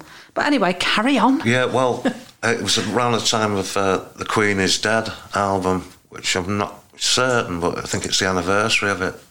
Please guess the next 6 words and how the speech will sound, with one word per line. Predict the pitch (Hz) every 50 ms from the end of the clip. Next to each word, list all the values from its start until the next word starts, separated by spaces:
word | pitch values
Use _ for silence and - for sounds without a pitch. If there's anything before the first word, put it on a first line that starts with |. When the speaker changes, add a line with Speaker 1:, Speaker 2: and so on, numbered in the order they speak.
| - - _ _ -
Speaker 2:
thirty | - 95 92 95 90 - - 90
odd | 85 82 90
years | 92 95 101 107 107 101 - - - - - - _ _
now. | - - 175 208 247 226 196
Speaker 1:
Oh, | 208
okay. | 202 - - 151 160 196 202 202